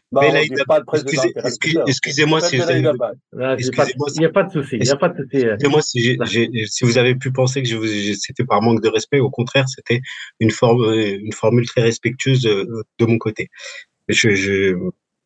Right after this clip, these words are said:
Speaker 2: voilà. Donc, comme l'a dit Belaïd Aban, euh, je, ce que je compléterais, c'est que le, le,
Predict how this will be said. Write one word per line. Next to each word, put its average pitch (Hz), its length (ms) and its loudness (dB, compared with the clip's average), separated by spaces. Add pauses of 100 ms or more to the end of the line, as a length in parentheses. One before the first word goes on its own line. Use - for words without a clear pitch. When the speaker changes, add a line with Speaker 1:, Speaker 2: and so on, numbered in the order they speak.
(160)
Speaker 2:
voilà. 87 140 -4 (360)
Donc, 127 80 2 (140)
comme 156 200 4
l'a 135 120 4
dit 131 160 2
Belaïd 107 340 -4
Aban, 107 220 -2 (600)
euh, 110 480 0 (120)
je, 131 220 0
ce 131 100 4
que - 300 -2
je 127 80 0
compléterais, 127 400 0
c'est 135 180 0
que 131 120 -2
le, 123 200 2
le, 104 680 0